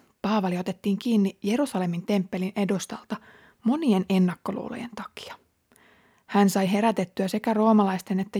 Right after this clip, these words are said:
juutalaisten luottamuksen puhumalla hyvää kreikkaa ja ihanaa hebreaa. Tänään päästään kuulemaan yksityiskohtaisesti Paavalin puolustuspuhe,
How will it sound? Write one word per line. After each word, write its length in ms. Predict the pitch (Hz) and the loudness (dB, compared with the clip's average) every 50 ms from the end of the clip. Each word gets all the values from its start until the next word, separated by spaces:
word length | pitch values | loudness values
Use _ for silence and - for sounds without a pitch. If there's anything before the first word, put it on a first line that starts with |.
| 180 | -2
juutalaisten 600 | 247 262 262 220 208 185 180 180 - - 214 202 220 | -2 -2 -2 -2 -2 -2 -2 -4 -4 -4 -2 -2 -2
luottamuksen 760 | 269 269 233 220 _ - 196 262 226 - - - 247 240 - _ _ _ _ _ _ | -2 -2 -4 -6 _ -10 -12 -12 -12 -12 -6 -4 -4 -4 -6 _ _ _ _ _ _
puhumalla 400 | - 226 226 220 202 196 190 190 190 - | 4 6 8 8 8 6 4 2 -2 -4
hyvää 260 | 277 269 240 196 190 180 | -2 0 2 2 0 0
kreikkaa 600 | - - 214 254 269 262 - - - 214 214 220 214 - _ _ _ _ _ _ _ _ _ - | -4 -4 -2 -2 -2 -4 -6 -6 -4 -2 -2 -2 -4 -8 _ _ _ _ _ _ _ _ _ -10
ja 100 | 185 - - - | -10 -6 -2 -2
ihanaa 440 | 196 190 190 190 226 208 226 240 | 0 0 0 -2 -4 -4 -4 -2
hebreaa. 580 | 202 220 202 - - - - - - - - - _ _ _ _ _ _ _ _ _ _ _ _ _ _ _ _ _ _ _ - | -4 -4 -4 -6 -10 -16 -18 -18 -18 -18 -20 -20 _ _ _ _ _ _ _ _ _ _ _ _ _ _ _ _ _ _ _ 0
Tänään 340 | 208 202 196 208 208 202 180 | 4 6 6 6 6 6 4
päästään 420 | 190 185 180 - - 190 190 185 | 2 -2 -2 -2 0 0 0 2
kuulemaan 460 | - 208 208 208 196 185 185 185 185 - | 2 4 4 4 4 4 2 2 0 -2
yksityiskohtaisesti 1080 | 214 226 220 - 226 - 202 196 - - - 196 180 - - 190 196 - 190 - - | -2 -2 -2 -2 -2 0 0 -2 -2 -4 -6 -6 -6 -6 -6 -6 -6 -6 -8 -8 -8
Paavalin 520 | 214 - - 233 233 214 190 190 185 185 180 | -8 -4 -2 0 0 0 0 0 -2 -2 -2
puolustuspuhe, 920 | - 269 262 240 196 175 160 - - 220 - - - - 185 170 196 180 | -2 -2 0 0 0 -2 -4 -8 -12 -14 -14 -12 -12 -12 -10 -8 -8 -10